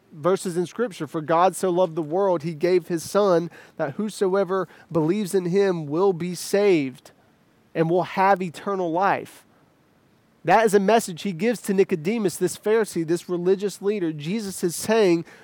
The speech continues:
"You need to be saved," when he's talking to Nicodemus. He tells this woman here that he has living water,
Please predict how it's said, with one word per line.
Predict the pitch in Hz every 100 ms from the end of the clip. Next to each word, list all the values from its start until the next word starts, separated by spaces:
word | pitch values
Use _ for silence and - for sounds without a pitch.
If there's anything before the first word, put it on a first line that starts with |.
| -
"You | 151 135 185
need | 226 226 220
to | 170
be | 185 240
saved," | - 214 220 180 135
when | 135 170
he's | 156 170
talking | - 196 190 185
to |
Nicodemus. | 170 170 175 156 180 131 92 - - _ _ _ _ _ _ _ _ _
He | 196
tells | 190 226 226
this | 208 -
woman | 214 214 196
here | 220 226
that | 175
he | 151 220 233
has | 220 208 170
living | 208 208 214
water, | 196 208 196 151